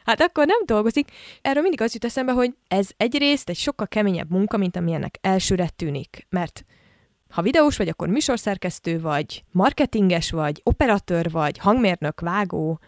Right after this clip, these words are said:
koncepciófelelős, stb. stb. Tehát egy egész stábnak a munkáját adott esetben viszed, és ez egy ugyanolyan szórakoztatás, mint amikor a valóságsót nézed a tévében.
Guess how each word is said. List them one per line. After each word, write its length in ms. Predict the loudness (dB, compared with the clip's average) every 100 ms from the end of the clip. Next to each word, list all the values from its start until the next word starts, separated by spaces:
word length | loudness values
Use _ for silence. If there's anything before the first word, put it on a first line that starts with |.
| _
koncepciófelelős, 880 | 2 2 2 -2 -2 -2 0 0 -2
stb. 300 | -2 -4 -4
stb. 400 | -4 -4 -2 0 -2 -4 _ _ -4
Tehát 180 | -4 -2
egy 120 | -2
egész 280 | 0 0 0
stábnak 420 | 0 0 0 0
a 40 | -2
munkáját 580 | -2 -2 -4 -6 -4 -4
adott 220 | -4 -4
esetben 420 | -4 -4 -4 -4
viszed, 480 | -6 -4 -2 -2 -4 _ _ _ -20 _
és 160 | 0 2
ez 120 | 4
egy 120 | 4 4
ugyanolyan 500 | 4 6 4 4 2
szórakoztatás, 1200 | 4 4 4 0 -6 -8 -10 -6 -4 -2 -2
mint 240 | 0 2 2
amikor 400 | 2 2 2 0 _
a 100 | -4
valóságsót 640 | 2 2 2 -2 -6 -6 -2
nézed 240 | -2 0
a 60 | -2
tévében. 580 | 2 2 2 -2 -6